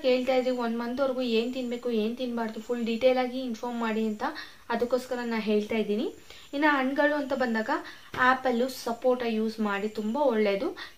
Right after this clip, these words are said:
ನಿಮ್ಗೇನು side effect ಇರೋದಿಲ್ಲ. So apple ಏನಾದ್ರು ತಿನ್ಬೇಕು ಅಂತಿದ್ರೆ ಚೆನ್ನಾಗಿ ಅದನ್ನ ಬಿಸಿನೀರಲ್ಲಿ wash ಮಾಡಿ ನಂತರ ಸಿಪ್ಪೆ ತೆಗ್ದು ಯೂಸ್ ಮಾಡಿ, ಯಾಕಂದ್ರೆ ತುಂಬಾ risk ಅನ್ನೋದು ಬೇಕಾಗಿಲ್ಲ ಈ ಟೈಮಲ್ಲಿ ಅಂತ ಅಷ್ಟೇ.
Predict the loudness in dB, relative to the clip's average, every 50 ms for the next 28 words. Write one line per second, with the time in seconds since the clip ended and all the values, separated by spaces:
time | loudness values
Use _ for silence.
0 | -6 -4 -2 4 4 4 4 4 0 0 2 2 2 2 0 -2 -4 -6 -6 -6
1 | -2 0 0 2 2 2 2 2 2 2 2 0 0 -4 -12 -14 -16 -18 -8 0
2 | 4 6 6 6 6 4 2 -2 0 0 -2 -2 -2 -4 -4 -4 -4 -4 -2 0
3 | 0 0 0 0 -4 -4 -4 -4 -6 -2 -2 -2 -2 -2 -4 -2 0 0 0 0
4 | 0 -2 -4 -4 -6 -10 -18 -18 -10 -6 -2 0 2 2 2 2 0 -2 -2 -4
5 | -6 -2 0 2 4 4 4 4 2 2 0 -2 0 2 4 4 4 2 -2 -4
6 | -4 -2 -2 0 0 0 -2 -2 -4 -10 -12 -12 -14 -10 -2 0 0 0 0 0
7 | 2 2 2 2 0 -10 -6 2 2 2 2 2 -4 -2 -4 -6 -4 -2 0 2
8 | 2 2 0 -2 -2 0 0 0 -2 -2 -2 -4 -4 -4 -6 -6 -6 -4 -4 -4
9 | -2 -2 -2 -2 -4 -6 -6 -6 -4 -2 0 0 0 -2 -4 -8 -4 -4 -2 -2
10 | -2 -2 -2 0 -2 -2 0 -2 -2 -2 0 0 0 -2 -2 -4 -6 -4 -4 -4
11 | -4 -4 -6 -4 -4 -6 -6 -6 -6 -8 -8 -8 -10 -10 -10 -10 -10